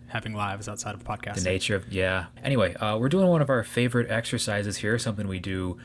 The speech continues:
Speaker 2: every year. It is the, uh, twenty-five players, top twenty-five players under twenty-five years old. Uh, Steven, would you mind kind of introducing this for us?
Speaker 1: Yeah, this is our third year doing this, amazingly enough. And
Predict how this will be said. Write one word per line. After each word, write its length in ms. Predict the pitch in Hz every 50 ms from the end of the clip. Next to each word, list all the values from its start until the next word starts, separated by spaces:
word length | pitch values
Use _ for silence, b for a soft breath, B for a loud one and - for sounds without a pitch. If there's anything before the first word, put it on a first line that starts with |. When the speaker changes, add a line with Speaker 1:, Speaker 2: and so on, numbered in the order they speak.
| B B
Speaker 2:
every 340 | 104 101 92 90 92 92 90
year. 340 | 80 87 87 107 151 170 - -
It 140 | - 98
is 140 | 95 90 85
the, 260 | - 92 90 87 92
uh, 280 | 90 85 82 82 80 80 - - - -
twenty-five 640 | - - 117 117 117 110 - 127 117 110 107 - -
players, 460 | - - 110 104 107 110 120 117 -
top 180 | - - - -
twenty-five 400 | - 113 110 104 - 104 104 -
players 400 | - 110 107 107 110 123 120 - B B B B B B B B -
under 180 | 120 107 101 95
twenty-five 480 | - - 107 98 98 - - 98 98
years 220 | 95 92 90 85 92
old. 260 | 92 92 120 139 - - - - -
Uh, 220 | 98 90 85 85
Steven, 320 | - - - 104 117 131
would 100 | 127 107
you 60 | 104 98
mind 240 | 101 98 101 95
kind 160 | - - 104 98
of 80 | -
introducing 480 | - 110 - 104 95 107 104 - 117 117
this 160 | 123 120 -
for 160 | - 135 131
us? 140 | 139 143 - - - - B B B B
Speaker 1:
Yeah, 160 | B 196 202
this 200 | 139 120 117 -
is 120 | - 131 131
our 120 | 127 117
third 340 | - - - 131 131 135 123
year 460 | 123 123 123 123 131 143 160 165 - _
doing 220 | - 139 135 135 131
this, 220 | 139 147 - -
amazingly 420 | 135 135 131 135 131 131 127 127 127
enough. 360 | 120 123 120 165 - - -
And 300 | 113 113 110 110 110